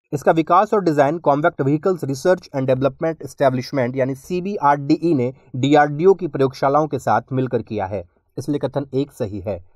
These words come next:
सरकार की माने तो एमबीटी अर्जुन एमके वन ए में बहत्तर नए फीचर्स तो हैं ही, साथ में इसके एमके वन के मुकाबले ज्यादा स्वदेशी विशेषताएं हैं, इसलिए कथन दो गलत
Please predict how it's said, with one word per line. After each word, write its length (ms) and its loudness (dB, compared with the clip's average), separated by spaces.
सरकार 360 2
की 120 -4
माने 340 0
तो 140 -6
एमबीटी 420 0
अर्जुन 440 0
एमके 360 0
वन 300 2
ए 120 2
में 220 -4
बहत्तर 420 0
नए 180 -4
फीचर्स 460 -8
तो 80 -2
हैं 140 0
ही, 220 -8
साथ 300 2
में 140 -4
इसके 320 -6
एमके 340 -2
वन 200 2
के 120 -2
मुकाबले 480 -2
ज्यादा 420 0
स्वदेशी 400 -6
विशेषताएं 560 -8
हैं, 200 -10
इसलिए 200 -8
कथन 300 -4
दो 180 -4
गलत 280 -6